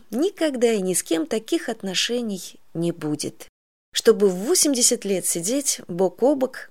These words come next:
понимая друг друга без слов и ни в ком постороннем не нуждаться. "Может, будем заселяться?" — весело сказала она. "Первое впечатление имеется.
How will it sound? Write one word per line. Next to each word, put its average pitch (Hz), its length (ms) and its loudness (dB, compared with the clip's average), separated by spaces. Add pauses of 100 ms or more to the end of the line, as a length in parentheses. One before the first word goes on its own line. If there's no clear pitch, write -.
(160)
понимая 196 400 -2
друг 160 240 -4
друга 170 260 0
без 151 200 0
слов 262 420 0 (420)
и 190 120 -2
ни 185 100 0
в - 100 -8
ком 349 200 -4
постороннем 185 640 -2 (200)
не 277 140 -4
нуждаться. - 640 -4 (680)
"Может, 302 300 6
будем 339 280 6
заселяться?" — 339 720 4 (220)
весело 185 460 2
сказала 175 460 0
она. 170 320 -2 (460)
"Первое 427 300 8
впечатление 285 720 2
имеется. 202 600 2